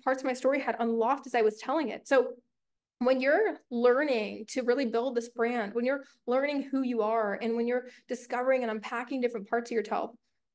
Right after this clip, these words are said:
different parts of yourself, the best thing you can do is tell your story, because as you are growing, you're gaining perspective. And as you're gaining perspective,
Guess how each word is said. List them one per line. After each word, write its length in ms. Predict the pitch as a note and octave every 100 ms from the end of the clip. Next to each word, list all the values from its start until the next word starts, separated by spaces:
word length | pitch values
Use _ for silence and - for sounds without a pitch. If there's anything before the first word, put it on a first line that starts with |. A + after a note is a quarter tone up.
| -
different 240 | A#3 B3
parts 160 | A#3+ B3
of 60 |
yourself, 340 | B3 A#3 G3+ G#3
the 80 | A3+
best 220 | A#3+ C4
thing 120 | D#4
you 120 | C#4
can 160 | B3 A3+
do 340 | B3 C4+ A#3 A3+
is 340 | A3+ A3 G#3+ - _ _
tell 160 | - D4
your 140 | E4
story, 400 | D#4 G#3+ G3+ A#3+ - _
because 240 | B3 B3 A#3+ -
as 400 | B3+ D4 E4+ B3+
you 280 | A#3+ A#3+ A#3
are 160 | G#3+
growing, 480 | G#3+ G#3 - - A#3+ - _ -
you're 100 | A3+
gaining 260 | A#3+ A#3
perspective. 540 | A#3 A3+ - - - - _ _ _
And 60 | B3
as 80 | B3+
you're 100 | B3+
gaining 380 | B3+ C#4 D#4
perspective, 640 | D#4 B3+ - G#3+ G#3 -